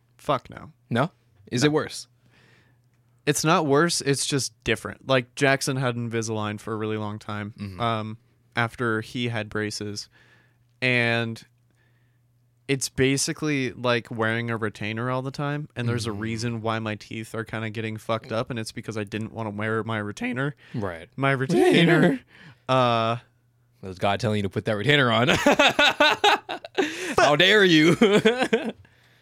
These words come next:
Speaker 1: How dare you? Uh, but yeah, no, I'm, I'm totally okay with, like, having my teeth be a little,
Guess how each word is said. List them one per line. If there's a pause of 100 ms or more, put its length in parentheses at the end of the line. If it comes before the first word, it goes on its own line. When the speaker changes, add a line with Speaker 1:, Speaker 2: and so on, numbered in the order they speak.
(360)
Speaker 1:
How
dare
you? (400)
Uh, (300)
but
yeah,
no,
I'm, (160)
I'm (220)
totally
okay
with, (100)
like, (200)
having (160)
my
teeth
be
a
little,